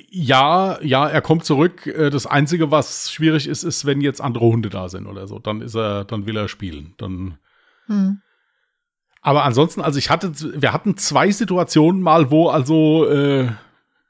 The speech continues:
Speaker 1: wo es also in Anführungsstrichen schnell gehen musste, da kam er auch. Der hat so ein
Speaker 2: Das ist
Speaker 1: Signalwort, also, und dann weiß der, da gibt's was ganz Tolles,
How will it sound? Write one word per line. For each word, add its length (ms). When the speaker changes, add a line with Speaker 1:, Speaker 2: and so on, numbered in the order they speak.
Speaker 1:
wo 200
es 100
also 200
in 40
Anführungsstrichen 540
schnell 160
gehen 160
musste, 200
da 80
kam 240
er 80
auch. 180
Der 100
hat 60
so 60
ein 40
Speaker 2:
Das 60
ist 80
Speaker 1:
Signalwort, 540
also, 440
und 100
dann 180
weiß 200
der, 80
da 80
gibt's 180
was 140
ganz 180
Tolles, 600